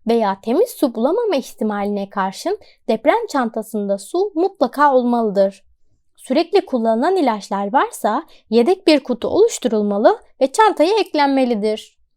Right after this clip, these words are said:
Deprem çantasında konulması gereken bir diğer önemli ihtiyaç ise yiyeceklerdir. Konserve gibi uzun süre dayanıklılığı bulunan yiyecekler deprem çantasına eklenebilir. Bir deprem çantasının olmazsa olmazı malzemelerden biri de düdüktür.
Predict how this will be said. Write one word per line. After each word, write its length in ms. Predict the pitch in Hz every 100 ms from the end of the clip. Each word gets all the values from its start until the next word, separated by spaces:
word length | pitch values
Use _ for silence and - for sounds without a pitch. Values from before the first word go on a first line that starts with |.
| _ _ _
Deprem 400 | 202 226 285 494 508
çantasında 460 | 370 254 240 226 226
konulması 640 | 226 226 262 392 - 392
gereken 560 | 254 220 - 202 202
bir 260 | 247 466 440
diğer 220 | 285 214
önemli 420 | 214 220 214 403
ihtiyaç 360 | 370 - 202 196
ise 180 | - 381
yiyeceklerdir. 960 | 381 320 285 277 277 254 208 208 - _ - _ _ -
Konserve 600 | 233 233 240 403 440 277
gibi 320 | 202 196 - -
uzun 320 | 262 214 440
süre 300 | 494 285 233
dayanıklılığı 640 | 226 226 233 233 294 480 381
bulunan 400 | 254 208 196 240
yiyecekler 600 | 349 247 214 - 311 392 _ _ _ 311
deprem 360 | 320 349 302
çantasına 560 | 254 208 202 208 311 359
eklenebilir. 920 | 311 254 269 269 226 220 214 - _ _ _ _ _ -
Bir 200 | 277 359
deprem 420 | 311 311 370 494 415
çantasının 640 | 269 233 233 220 - 196
olmazsa 520 | 214 254 453 508 285
olmazı 340 | 233 220 196 226
malzemelerden 920 | 320 330 277 240 208 196 196 196 285
biri 220 | 403 285
de 160 | 359 330
düdüktür. 680 | 302 311 - 214 202 -